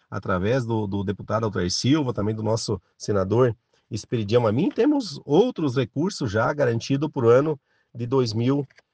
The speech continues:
e vinte e cinco. É, quando fala que o presidente Kelvis não aparecia nas fotos de entrega de recurso do deputado Altair Silva, é, eu acho que ele deve perguntar ao ex-prefeito, né, qual ele defende, e, e o ex-prefeito sabe o porquê. É, se o vereador,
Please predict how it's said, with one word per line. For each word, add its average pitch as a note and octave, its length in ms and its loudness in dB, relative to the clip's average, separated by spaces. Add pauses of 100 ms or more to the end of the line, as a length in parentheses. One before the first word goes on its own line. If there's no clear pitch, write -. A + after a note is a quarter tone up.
(140)
e B2+ 360 0
vinte C#3 180 0
e - 20 -12
cinco. - 340 -6 (520)
É, A2+ 200 2 (100)
quando A3+ 240 4
fala F3+ 340 2
que - 140 -6
o C3 40 -4
presidente A#2 460 -4
Kelvis A#2 440 -2
não A2+ 160 0
aparecia G#2+ 520 -4
nas A#2+ 200 -6
fotos B2 300 -2
de A2+ 60 -4
entrega G#2+ 360 -2
de F2+ 80 -6
recurso A#2+ 380 -6
do G#2 120 -4
deputado G#2 340 -6
Altair F#2 360 -2
Silva, C3+ 440 0 (460)
é, A2+ 300 2
eu A2 120 2
acho A2 160 -2
que - 60 -2
ele C#3 80 0
deve C#3+ 200 4
perguntar B2 360 2
ao C3 120 4
ex-prefeito, D3+ 600 -4
né, G#2 100 0
qual A2+ 220 0
ele A#2 80 -4
defende, B2+ 540 0 (320)
e, B2 240 -6
e A#2+ 40 0
o A#2+ 60 0
ex-prefeito B2+ 480 -2
sabe C3 260 4
o C#3+ 40 -2
porquê. F3 380 -4 (380)
É, A#2 280 2
se - 160 0
o G#3+ 60 2
vereador, D3+ 560 4